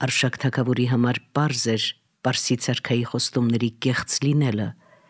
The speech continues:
որի զորքերը մինչ այդ բազմիցս ներխուժել էին Հայաստան,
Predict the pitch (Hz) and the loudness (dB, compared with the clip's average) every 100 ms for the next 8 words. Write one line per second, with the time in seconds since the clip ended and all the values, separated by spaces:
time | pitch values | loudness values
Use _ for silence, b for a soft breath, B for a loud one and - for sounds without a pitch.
0 | b b b - 117 131 135 139 - - | b b b -6 -2 0 2 2 0 0
1 | 185 196 185 170 151 156 135 143 127 139 | 2 4 4 4 4 0 2 0 2 2
2 | 135 - 131 131 127 - 123 127 123 123 | 0 2 0 2 0 0 2 2 2 2
3 | 120 117 117 - - 113 | 2 2 2 0 0 -2